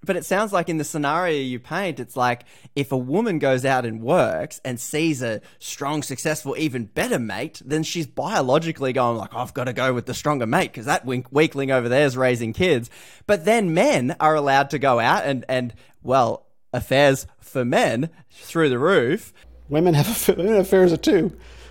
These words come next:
Speaker 2: And the women have affairs with the pool boy. Like, like affairs with
Speaker 1: But then men
Speaker 2: I'm
Speaker 1: are
Speaker 2: not
Speaker 1: allowed
Speaker 2: saying
Speaker 1: to go out and work in the office, and their affair, are you saying their affair rate will be lower than if women were in the workforce? Like, a,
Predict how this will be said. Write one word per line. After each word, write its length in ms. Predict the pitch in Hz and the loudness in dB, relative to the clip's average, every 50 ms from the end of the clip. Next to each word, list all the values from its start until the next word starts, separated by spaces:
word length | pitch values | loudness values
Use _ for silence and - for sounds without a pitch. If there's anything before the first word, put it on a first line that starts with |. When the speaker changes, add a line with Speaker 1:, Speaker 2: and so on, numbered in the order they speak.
| - - | -10 0
Speaker 2:
And 80 | - 190 | 4 6
the 20 | |
women 180 | 202 226 226 233 | 6 6 6 6
have 100 | 226 208 | 4 2
affairs 260 | - - 226 220 - | 4 4 4 4 4
with 80 | 262 196 | 2 0
the 40 | 185 | 0
pool 260 | - - 330 349 302 | 2 6 6 6 6
boy. 260 | 220 139 131 135 131 - | 6 4 2 2 0 2
Like, 220 | 208 214 226 226 | 4 4 4 4
like 180 | 254 247 233 240 | 4 2 2 2
affairs 360 | 247 - - 254 277 285 - | 2 4 4 4 4 6 4
with 160 | 269 247 254 | 2 2 4
Speaker 1:
But 180 | 233 202 196 - | 2 2 2 2
then 240 | 202 196 196 180 175 | 0 0 0 2 2
men 120 | 175 190 | 4 4
Speaker 2:
I'm 60 | 240 | 4
Speaker 1:
are 100 | 262 - | 4 4
Speaker 2:
not 20 | 208 | 4
Speaker 1:
allowed 140 | 165 156 | 6 6
Speaker 2:
saying 140 | 151 147 - | 4 4 4
Speaker 1:
to 80 | 156 147 | 0 0
go 160 | - 147 139 | 2 4 6
out 160 | 139 - - | 6 6 4
and 120 | - 127 123 | 2 2 2
work 220 | 127 127 123 - | 2 2 2 2
in 80 | 135 123 | 0 -2
the 100 | 117 113 | 0 -2
office, 520 | 110 113 - 117 120 185 233 - - - - _ - - - - | -2 -2 -2 -2 -4 -4 -4 -8 -12 -16 -20 _ -20 -12 -6 -2
and 320 | 143 143 143 139 131 - | 0 0 0 0 -2 -4
their 400 | - 120 117 123 143 143 175 160 | -6 -6 -2 0 2 2 2 2
affair, 340 | 131 143 - - 147 139 135 - | 0 -2 -2 -2 0 0 0 0
are 60 | 139 143 | -2 -4
you 80 | 156 | -2
saying 260 | 151 - 156 143 127 | -2 -2 -2 -2 0
their 180 | 117 131 135 135 | 0 2 2 2
affair 320 | 123 - - 117 117 120 | 0 -2 -4 -2 -2 0
rate 240 | 120 120 117 113 - | 0 0 -2 -2 -4
will 120 | - 117 98 | -6 -6 -6
be 120 | 123 117 | -6 -8
lower 580 | 110 107 110 110 120 170 185 143 - - - - _ _ _ - | -8 -8 -2 0 2 2 2 0 -2 -4 -8 -12 _ _ _ -10
than 280 | 113 117 123 120 117 - | -4 -2 -2 -2 -2 -4
if 140 | 123 117 113 | -8 -8 -8
women 360 | 107 104 117 123 147 156 160 | -8 -6 -2 0 0 0 2
were 140 | 156 151 156 | 2 2 2
in 120 | 160 156 | 2 2
the 60 | 156 | 2
workforce? 600 | 156 151 160 165 175 - - 190 226 285 - - | 2 2 2 2 0 -2 -4 -6 -6 -6 -6 -4
Like, 260 | - 127 123 123 - - - | -2 -2 -2 -2 -4 -4 -6
a, 160 | 131 131 - | -6 -6 -6